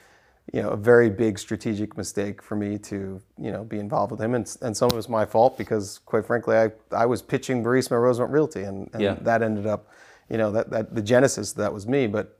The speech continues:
Speaker 1: obviously, the trajectory of my life would have been far different, um, and arguably far better if I'd never met him.
Speaker 2: And you didn't make that much money from
Speaker 1: No.
Speaker 2: Burisma?
Speaker 1: No, I was, I think it was, I mean, relative to the world, yes, it was a lot of money.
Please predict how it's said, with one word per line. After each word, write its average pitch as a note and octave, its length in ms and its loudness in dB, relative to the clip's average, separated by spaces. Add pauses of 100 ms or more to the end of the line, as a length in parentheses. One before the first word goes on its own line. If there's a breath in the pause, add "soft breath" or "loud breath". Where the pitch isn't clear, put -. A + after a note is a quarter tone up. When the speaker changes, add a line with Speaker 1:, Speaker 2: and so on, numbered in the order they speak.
(140)
Speaker 1:
obviously, G#2+ 680 0 (460 soft breath)
the - 80 -2
trajectory A#2 440 4
of G2+ 60 -2
my A2 180 4
life G#2 300 -2
would G#2 80 -4
have G2+ 80 -6
been G#2 240 -8 (180)
far C3+ 260 8
different, A#2 460 4 (280)
um, G2+ 600 -6
and A#2 100 -2
arguably G#2+ 460 0
far G#2+ 280 0
better G2+ 500 -4
if - 80 -8
I'd G#2+ 120 -4
never - 200 -8
met - 140 -10
him. - 100 -12 (280)
Speaker 2:
And A2 100 -4
you D#3 80 4
didn't A#2+ 160 2
make G#2+ 180 -6
that G2+ 200 -2
much F#2+ 260 -16
money - 400 -14 (200)
from G2+ 140 -10
Speaker 1:
No. - 100 -2
Speaker 2:
Burisma? - 340 -10 (460)
Speaker 1:
No, F3+ 300 6
I C#3+ 120 -6
was, G2+ 260 -8
I A2 100 -2
think G#2 160 -6
it G#2 40 -10
was, G2+ 320 -10 (340)
I - 20 -10
mean, G2+ 200 -8 (280)
relative A2+ 480 4
to A2 100 -10
the A2+ 60 -2
world, A2+ 280 4
yes, G2 240 -4
it G2 40 -10
was F#2+ 140 -8
a F#2+ 40 -8
lot G2 200 -2
of G2 60 -8
money. C3 260 -2